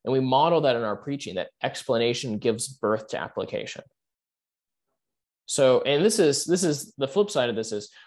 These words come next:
we don't, we don't explain, we don't apply, and we don't apply what we haven't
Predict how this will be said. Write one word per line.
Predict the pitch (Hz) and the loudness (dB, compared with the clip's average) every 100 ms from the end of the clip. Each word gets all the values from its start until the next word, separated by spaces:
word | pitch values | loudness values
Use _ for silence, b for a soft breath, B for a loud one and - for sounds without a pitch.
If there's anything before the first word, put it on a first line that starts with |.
| B | B
we | 139 | 2
don't, | 156 165 | 2 2
we | 139 | 2
don't | 165 170 | 2 2
explain, | 156 - 139 | 0 0 0
we | 131 | 2
don't | 127 120 | 0 0
apply, | 110 110 110 101 95 - | -2 -2 -2 0 -4 -6
and | 104 107 | -6 -6
we | |
don't | 101 110 110 92 - _ _ - | -4 -4 -4 -8 -14 _ _ -14
apply | - - 104 95 92 90 - _ _ _ _ | -10 -4 -2 -2 -4 -8 -14 _ _ _ _
what | 123 101 | -4 -2
we | 104 101 | -2 -2
haven't | 110 98 82 82 _ | -2 -6 -6 -12 _